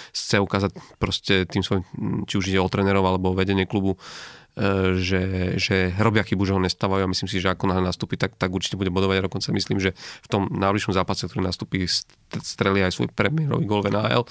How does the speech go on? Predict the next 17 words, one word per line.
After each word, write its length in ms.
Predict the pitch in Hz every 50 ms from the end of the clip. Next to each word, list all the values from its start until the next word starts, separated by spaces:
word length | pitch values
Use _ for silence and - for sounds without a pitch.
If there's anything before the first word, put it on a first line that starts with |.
| - - - - -
Možno 140 | - 107 110
sa 100 | 107 -
bude 140 | 113 113 110
myliť, 300 | 104 104 107 113 120 110 107
ale, 180 | 104 101 104 -
ale 160 | - 110 104
veľmi 160 | 104 113 120
mu 80 | 113 113
to 100 | 110 104
želám, 260 | 95 98 104 101 104
lebo 120 | 98 95 95
si 120 | - -
myslím, 260 | 101 92 - - 104
že 100 | 95 95
Pavel 220 | - - 101 101 98
Regenda 200 | 98 98 98 95
bude 300 | 92 95 95 95 90